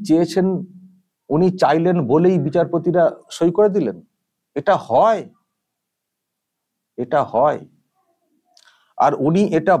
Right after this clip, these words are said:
বললেন, আর ওনার কথা শুনে চাকরিহারাদের একটা অংশ সত্যি সেই বিকাশ রঞ্জন ভট্টাচার্যকে ঘিরে বিক্ষোভ দেখাতে শুরু করে দিলেন। হ্যাঁ, তারাও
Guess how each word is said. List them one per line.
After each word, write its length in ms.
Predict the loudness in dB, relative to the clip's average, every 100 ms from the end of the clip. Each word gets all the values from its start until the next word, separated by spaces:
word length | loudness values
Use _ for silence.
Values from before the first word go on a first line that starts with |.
| 0
বললেন, 420 | 0 2 2 2 0 -2 0
আর 80 | 0 -2
ওনার 200 | -2 -2 -4
কথা 180 | -4 -4 -4
শুনে 260 | -6 -2 -2 -2 -6 _ _ _ _ _ -2
চাকরিহারাদের 720 | -2 0 0 2 0 2 0 0
একটা 180 | 0 0
অংশ 200 | 0 -4 -2 0 0 -4 -10 _ _ _ _
সত্যি 280 | -8 -4 -4 -2
সেই 120 | -2 -2
বিকাশ 220 | -4 -4 -2
রঞ্জন 240 | -2 -2 -4
ভট্টাচার্যকে 600 | -8 -8 -6 -4 -6 -6 -6
ঘিরে 160 | -6 -6
বিক্ষোভ 240 | -10 -12 -10
দেখাতে 220 | -10 -10 -10
শুরু 120 | -6 -6
করে 140 | -4 -6
দিলেন। 180 | -8 -10 -14 _ _ _ _ _ _ _ _ _ _ _ _ _ _ _
হ্যাঁ, 160 | -6 -6 -8 -20 _ _ _ _ _ _ _
তারাও 220 | -2 0